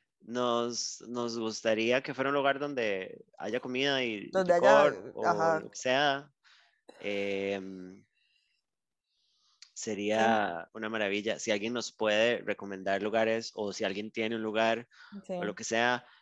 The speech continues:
Speaker 1: mae, estamos abiertas porque, y queremos hacerlo porque, di, no sé, porque nos queremos
Speaker 2: Porque es muy
Speaker 1: mucho.
Speaker 2: chido, sí,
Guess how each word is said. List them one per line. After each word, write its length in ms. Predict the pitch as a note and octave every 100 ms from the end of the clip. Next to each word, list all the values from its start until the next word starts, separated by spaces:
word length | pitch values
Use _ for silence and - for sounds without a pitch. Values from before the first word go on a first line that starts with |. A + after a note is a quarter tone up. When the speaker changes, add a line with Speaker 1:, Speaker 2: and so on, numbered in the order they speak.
| _
Speaker 1:
mae, 140 | A#2 A#2
estamos 300 | G#2 A2+ B2
abiertas 480 | A2+ A2+ - B2
porque, 300 | - A2+ G2+
y 80 | G2
queremos 340 | - G2+ G2+ G#2+
hacerlo 460 | G2 G2+ G2 A2+ G#2
porque, 380 | G2+ F#2+ F2+ -
di, 120 | G#2 G2
no 100 | F2+
sé, 220 | C#3+ D3+ _
porque 220 | - -
nos 140 | G2 -
queremos 300 | - G2+ -
Speaker 2:
Porque 200 | E3+ F3
es 60 |
muy 100 | E3+
Speaker 1:
mucho. 0 |
Speaker 2:
chido, 320 | - B3 A3
sí, 100 | F#3